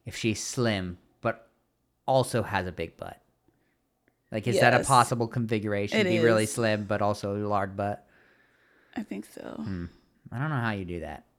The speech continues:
Speaker 2: I mean, some people use artificial methods,
Speaker 1: You
Speaker 2: so.
Speaker 1: just suck out all the stuff in the middle and put it in the butt? <laughs> Is that what you do?
Speaker 2: <laughs> I don't know.
Speaker 1: <laughs>
Speaker 2: Maybe a B B L or
Speaker 1: Huh.
Speaker 2: something.
Speaker 1: Maybe I should do that. Suck out all the, all the fat in the middle, put it in my butt.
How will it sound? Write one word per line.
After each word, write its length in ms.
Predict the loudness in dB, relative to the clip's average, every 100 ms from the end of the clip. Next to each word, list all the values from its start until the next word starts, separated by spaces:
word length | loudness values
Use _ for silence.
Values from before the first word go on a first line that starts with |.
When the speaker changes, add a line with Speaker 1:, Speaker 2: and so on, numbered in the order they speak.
| _ _ _ _ _ _ _ _ _ -14
Speaker 2:
I 60 | -10
mean, 260 | -6 -6
some 180 | -6 -6
people 320 | -6 -6 -4
use 240 | -4 -4 -4
artificial 680 | -6 -8 -10 -10 -10 -10 -10 -14 -18
methods, 600 | -18 -16 -16 -18 -18 -18 -12
Speaker 1:
You 80 | -10
Speaker 2:
so. 60 |
Speaker 1:
just 220 | -8 -10 -16 _ _ _ _
suck 380 | -16 -2 0 4
out 140 | 4
all 140 | 4 0
the 80 | -4
stuff 320 | -4 -4 -4
in 100 | -6
the 60 | -4
middle 320 | -2 -2 -2
and 120 | -4
put 100 | 0
it 80 | 0
in 100 | 0
the 40 | -2
butt? 320 | 2 4 6
<laughs> 20 | 8
Is 180 | 8 8 8
that 180 | 10 10
what 100 | 8
you 100 | 6
do? 240 | 6 6 2 -12
Speaker 2:
<laughs> 120 | 0
I 140 | 2
don't 200 | 4 4
know. 380 | 2 2 0 2 0 2 0
Speaker 1:
<laughs> 260 | 0 -4
Speaker 2:
Maybe 340 | -2 0 6 6
a 80 | 6
B 200 | 0 0
B 180 | 4 6
L 220 | 6 6
or 40 |
Speaker 1:
Huh. 60 | 2
Speaker 2:
something. 640 | 2 4 6 4 2 -4 -2
Speaker 1:
Maybe 220 | 2 6
I 100 | 4
should 180 | 2 -4
do 140 | -2 -2
that. 220 | -4 -6
Suck 240 | -8 -4
out 160 | -2 -2
all 180 | -2 -2
the, 100 | -6 -12 -12
all 260 | -6 -4 -6
the 60 |
fat 300 | -4 -2 -2 -2
in 40 |
the 40 | -6
middle, 300 | -2 -4 -4
put 160 | -6
it 40 | -6
in 100 | -8
my 80 |
butt. 300 | -4 -4 -4